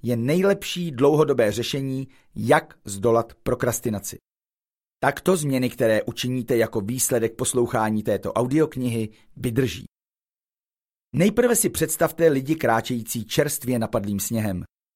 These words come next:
První člověk, který jde sněhem, musí prošlapávat cestu, což je náročné.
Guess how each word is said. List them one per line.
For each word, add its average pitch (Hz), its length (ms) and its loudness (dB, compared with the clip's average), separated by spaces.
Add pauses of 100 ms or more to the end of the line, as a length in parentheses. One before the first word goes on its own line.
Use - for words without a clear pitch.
(440)
První 127 340 0
člověk, 120 480 0
který 113 340 -2
jde 104 100 -2
sněhem, 147 480 0 (340)
musí 214 420 0
prošlapávat 123 720 2
cestu, 104 300 -6
což - 260 -4
je 117 80 2
náročné. 131 540 2